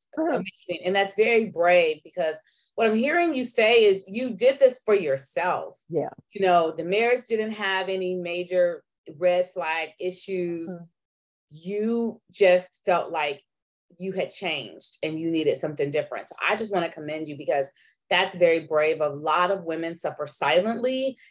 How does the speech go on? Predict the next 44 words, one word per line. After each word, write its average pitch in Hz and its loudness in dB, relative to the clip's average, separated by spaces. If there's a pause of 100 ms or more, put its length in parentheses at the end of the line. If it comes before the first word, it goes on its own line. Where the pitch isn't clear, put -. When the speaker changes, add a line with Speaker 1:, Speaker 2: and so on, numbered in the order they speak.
(100)
Speaker 2:
and 175 0
Speaker 1:
Yeah. 165 6
Speaker 2:
they'll 156 2
stay 180 4
in 175 2
a 165 -2
marriage 208 2
for 156 -2
their 143 -4
children, 214 0 (300)
uh, 160 4 (160)
for 156 0 (340)
the 143 -6
way 156 2
it 151 -6
looks. 208 6
And 170 -2 (120)
Speaker 1:
A 180 -6
Speaker 2:
you 165 -6 (220)
know, 196 4
Speaker 1:
church. - -4
Speaker 2:
just - -12
to 233 0
go 208 8
a 190 2
little 196 6
bit - 0
deeper, 208 -4
I 175 2
know 170 0
that 190 0
you're, 170 -6
like, 151 -6
a 143 -6
Speaker 1:
Mm-hmm. 143 -10
Speaker 2:
minister's 175 2
wife, 165 0 (160)
Speaker 1:
Mm-hmm. 185 -10
Speaker 2:
you 226 -4
know, 196 2
so 180 6
the 165 -8
church 180 0
could 196 -4